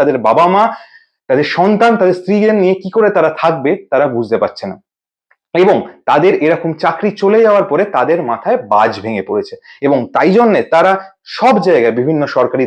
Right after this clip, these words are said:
দপ্তর, সরকারের বিভিন্ন প্রশাসনের বিভিন্ন জায়গায়, প্রত্যেকটা মানুষের কাছে তারা হন্যে হয়ে ঘুরছে। তারা কাতর আবেদন করছে তাদের এই ন্যায্য চাকরিটা যেন ফিরিয়ে দেওয়া হয়, এবং তাদের জীবনটা, তাদের জীবিকাটা যেন এরম অনিশ্চয়তার মধ্যে না ফেলে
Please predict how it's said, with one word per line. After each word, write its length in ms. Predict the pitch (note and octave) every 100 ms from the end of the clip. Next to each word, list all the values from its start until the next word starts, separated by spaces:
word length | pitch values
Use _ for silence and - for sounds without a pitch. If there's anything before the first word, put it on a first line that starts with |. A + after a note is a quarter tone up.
| B2
দপ্তর, 340 | C3+ - E3+ E3+ E3+ - _
সরকারের 440 | - B2 B2 C#3 C3+
বিভিন্ন 200 | C3+ C#3 C3+
প্রশাসনের 460 | C3+ D#3 F3 F3 D#3+
বিভিন্ন 220 | D#3+ D#3+ D#3
জায়গায়, 380 | D#3 D3+ D#3 E3+ - _
প্রত্যেকটা 420 | A#3+ - - - C#3+
মানুষের 400 | C3 G3 F#3 F3
কাছে 180 | E3 D#3
তারা 120 | D#3 D#3
হন্যে 380 | D#3 G3+ G3+ F#3
হয়ে 180 | F#3 B2+
ঘুরছে। 280 | F#3+ - G3+ - - -
তারা 180 | E3+ F#3+ F#3+
কাতর 280 | D#3 D#3 G#3+
আবেদন 320 | D3+ D#3 F3 F3+
করছে 260 | G3+ - A#3 C3
তাদের 200 | C#3+ E3+
এই 120 | E3 - C#3
ন্যায্য 280 | C#3 B2+ F#3+ F#3
চাকরিটা 380 | A#2 - E3 E3+
যেন 160 | E3 F3 D3+
ফিরিয়ে 260 | A#2+ A2+
দেওয়া 160 | G#2 G2+
হয়, 120 | G#2 - _ _
এবং 160 | A#2 B2+ - _ -
তাদের 300 | C#3+ E3+ F3+ - -
জীবনটা, 520 | G#2+ D3 F#3+ G3 F#3 A#2 B2
তাদের 160 | B2 G2
জীবিকাটা 460 | C3+ F#3+ F#3+ E3 C3+
যেন 100 | D3 -
এরম 140 | C#3+ D#3 B2
অনিশ্চয়তার 560 | F#3 - F#3+ E3+ D3+ C#3+
মধ্যে 220 | C3+ A#3 - _ A2
না 120 | C3+ - -
ফেলে 220 | - B2